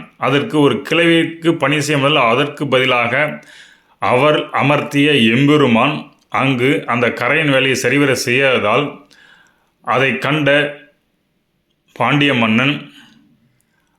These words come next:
அவருக்கு தண்டனையாக பெரம்படி கொடுக்கிறார். இந்த பரம்படி அங்குள்ள மக்கள்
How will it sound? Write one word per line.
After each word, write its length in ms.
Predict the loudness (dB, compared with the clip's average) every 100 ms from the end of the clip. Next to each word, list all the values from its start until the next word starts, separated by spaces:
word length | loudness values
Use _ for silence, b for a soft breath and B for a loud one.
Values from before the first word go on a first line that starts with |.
| _ _ -2
அவருக்கு 540 | 0 2 0 -2 -2 -2 -4 B B B _ -6
தண்டனையாக 640 | -2 0 2 2 2 0
பெரம்படி 400 | 0 0 2 0 0
கொடுக்கிறார். 580 | -2 -4 -2 -2 -2 -2
இந்த 180 | -2 0
பரம்படி 440 | 0 0 0 0 0
அங்குள்ள 300 | 0 2 0
மக்கள் 420 | 0 -2 -2 0